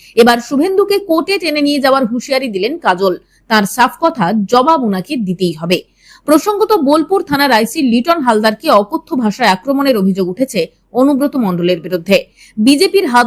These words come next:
ধরে একটি অডিও ক্লিপ বাইরে এসেছে, যেখানে শুধু ওই পুলিশ কর্মী নন, তার পরিবারের লোকজনকেও কদর্য আক্রমণের অভিযোগ উঠেছে। তা নিয়ে শোরগোল শুরু হতে অনুব্রতকে ক্ষমা চাইতে বলে দল, ক্ষমাও চান তিনি।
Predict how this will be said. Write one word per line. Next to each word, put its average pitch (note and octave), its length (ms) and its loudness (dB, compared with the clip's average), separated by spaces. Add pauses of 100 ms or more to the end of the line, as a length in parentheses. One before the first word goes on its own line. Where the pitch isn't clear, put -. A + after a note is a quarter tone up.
ধরে D4+ 160 0
একটি C4 200 -2
অডিও A3+ 280 2
ক্লিপ C#4 320 -2
বাইরে F#3 280 2
এসেছে, A3 420 -4
যেখানে A3+ 520 -2 (260)
শুধু D4+ 300 0
ওই D#4+ 80 2
পুলিশ D#4+ 360 -2
কর্মী E4+ 260 -2
নন, D#4+ 260 0
তার C#4 200 0
পরিবারের C#4+ 440 0
লোকজনকেও B3+ 640 0
কদর্য C4+ 500 0
আক্রমণের C4 640 -2
অভিযোগ F3 300 -2
উঠেছে। F3 380 -2 (380)
তা D4 200 4
নিয়ে G4 200 -2
শোরগোল D4+ 420 0
শুরু B3+ 280 0
হতে A#3+ 200 0
অনুব্রতকে A#3+ 640 -2
ক্ষমা B3 320 -2
চাইতে F#3 300 -4
বলে E3+ 200 0
দল, F3+ 260 2 (260)
ক্ষমাও C4 360 0
চান E3+ 240 -2
তিনি। F3+ 280 -2